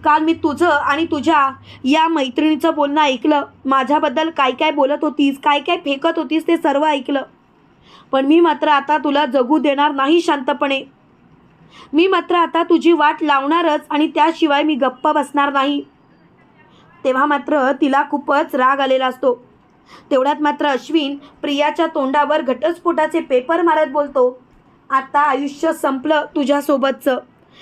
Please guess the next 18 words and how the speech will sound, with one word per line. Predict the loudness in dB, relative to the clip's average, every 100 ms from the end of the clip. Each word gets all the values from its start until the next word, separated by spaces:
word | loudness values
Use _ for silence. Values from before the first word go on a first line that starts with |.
| -8
मला | -2 2 2
तुझ्यासोबत | 2 0 2 2 0 0 0
नाही | 2 2
जगायचं | 2 2 0 0 -2 -2
तन्वी." | 0 2 2 -2 _ _ _ -20 -10 -2
तेव्हा | 0 0
मात्र | -2 0 -2
तन्वी | 0 0 0
बोलते, | 2 0 0
तू | 0 2
वेडा | 2 2 2
वगैरे | 2 2 2
झालायस | 2 0 -2
का? | -4 -4 -6 _ _ -16 0
तुम्हाला | 2 4 2
काय | 0 0
वाटतं | 0 0 2
मित्रांनो, | 0 0 -2 -2